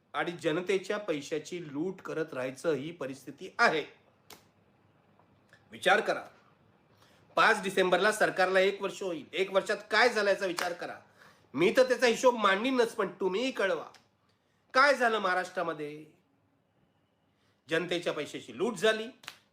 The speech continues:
महायुतीमधली भांडणं चव्हाट्यावर आली, महायुतीच्या लोकांनी एकमेकाचे गळे घोटले, एकमेकाला धमक्या दिल्या,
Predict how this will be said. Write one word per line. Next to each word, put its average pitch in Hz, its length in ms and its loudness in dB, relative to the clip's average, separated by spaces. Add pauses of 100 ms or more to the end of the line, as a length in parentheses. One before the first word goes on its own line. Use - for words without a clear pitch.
(1400)
महायुतीमधली 185 800 4
भांडणं 185 480 2
चव्हाट्यावर 226 520 4
आली, 214 220 -8 (2250)
महायुतीच्या 208 680 0
लोकांनी 185 420 -2
एकमेकाचे 175 480 -4
गळे 170 280 4
घोटले, 220 440 -4 (1120)
एकमेकाला 165 460 -4
धमक्या 135 420 -2
दिल्या, 220 340 -2